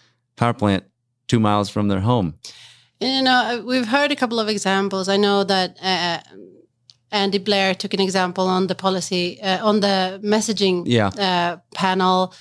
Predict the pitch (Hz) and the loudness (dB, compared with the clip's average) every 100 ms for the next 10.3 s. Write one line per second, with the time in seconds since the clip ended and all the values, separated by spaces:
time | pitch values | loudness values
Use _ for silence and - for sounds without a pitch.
0 | - - 196 - 190 196 185 185 180 185 | -18 -4 -2 -2 -2 -2 0 -2 0 2
1 | 202 220 220 190 185 - 185 185 - 196 | 4 2 2 0 0 -2 -2 -2 -2 -2
2 | 190 185 180 - 185 180 165 - 180 175 | 2 2 0 -2 -2 -2 -2 -2 0 0
3 | 170 - 185 175 180 170 - 202 190 185 | -2 -2 0 0 -2 -2 -4 -4 -4 -4
4 | _ 190 190 185 190 180 190 185 180 160 | _ -2 -2 0 -2 2 2 2 2 0
5 | - 180 165 151 202 165 - 165 190 - | -2 -4 -4 -2 -2 -2 -4 -6 -2 0
6 | 190 185 - 208 196 - - 208 220 214 | 2 0 -4 -8 -6 -6 -2 -2 0 -2
7 | 160 190 175 175 175 185 - 196 - 214 | -2 -2 -2 -4 -4 -6 -4 -4 -2 2
8 | 202 196 190 - 180 170 190 214 208 175 | 4 4 2 -2 -2 -2 0 0 0 0
9 | 180 156 180 160 180 175 202 190 180 175 | 0 0 -4 -2 -2 -2 -4 0 2 2
10 | 170 170 170 | -2 -4 -4